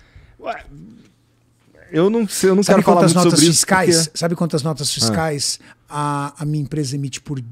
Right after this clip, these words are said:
Speaker 2: por mês?
Speaker 1: Ah.
Speaker 2: Mil notas. Mil notas.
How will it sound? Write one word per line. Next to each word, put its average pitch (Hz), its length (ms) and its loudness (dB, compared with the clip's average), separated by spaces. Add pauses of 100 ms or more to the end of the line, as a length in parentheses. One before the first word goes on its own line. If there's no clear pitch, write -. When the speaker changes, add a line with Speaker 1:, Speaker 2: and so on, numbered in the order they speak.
(120)
Speaker 2:
por 139 140 -10
mês? 156 400 -6
Speaker 1:
Ah. 104 220 -4 (120)
Speaker 2:
Mil 165 300 -2
notas. 131 580 -10 (2500)
Mil 196 460 2
notas. 139 600 -6